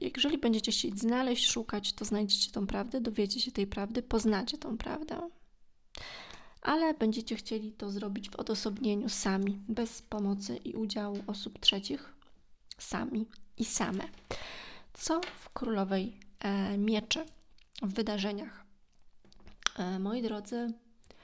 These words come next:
obserwujecie. No właśnie. Stajecie się takim trochę obserwatorem i zastanawiacie się, czy warto walczyć, jest o co walczyć, czy to wcale nie taka okazja, czy,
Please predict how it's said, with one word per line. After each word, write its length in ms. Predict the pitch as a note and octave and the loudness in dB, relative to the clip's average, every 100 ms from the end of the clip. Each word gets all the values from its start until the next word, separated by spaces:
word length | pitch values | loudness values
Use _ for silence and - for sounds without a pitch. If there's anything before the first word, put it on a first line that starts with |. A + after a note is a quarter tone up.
| - - - - - - | -20 -20 -20 -20 -20 -6
obserwujecie. 800 | C#4 - C#4 A3+ G3+ - - B3 - | -4 0 0 0 -2 -2 -2 -2 -4
No 180 | B3+ A#3 | 2 2
właśnie. 420 | G3 - - - - - - - - | 2 2 2 2 -4 -16 -20 -18 -12
Stajecie 440 | - C4 D4+ B3+ | -2 2 4 4
się 120 | A3+ | 0
takim 320 | G3+ G#3 B3 G#3+ | 0 -4 -2 -2
trochę 220 | G3+ A#3+ | -2 -2
obserwatorem 880 | G3+ - G#3+ G#3 G#3 B3 A3+ G3+ G#3 | -2 -2 0 0 2 6 6 6 2
i 40 | |
zastanawiacie 640 | - F#3+ - G3+ G3+ G3+ | 2 2 2 4 4 4
się, 140 | - - | 2 0
czy 160 | - | 0
warto 340 | - B3+ - D4 | 4 2 2 4
walczyć, 480 | C4+ C4 C4 - - | 4 4 0 -2 2
jest 220 | G#3 - | 2 2
o 60 | A3+ | -2
co 180 | - A3 | 0 0
walczyć, 520 | G#3 G3+ G3 - - - - - _ - - - - - - | 0 -2 -4 -6 -12 -18 -20 -20 _ -16 -16 -20 -20 -12 4
czy 280 | G#3 G#3 G3+ | 6 6 4
to 100 | G3+ | 0
wcale 300 | F#3+ - G#3 | 2 4 6
nie 100 | G3 | 6
taka 240 | G#3 - G3+ | 4 0 -2
okazja, 440 | G3 A#3 A3+ G#3 | 4 4 6 4
czy, 240 | G3+ F3+ | 4 0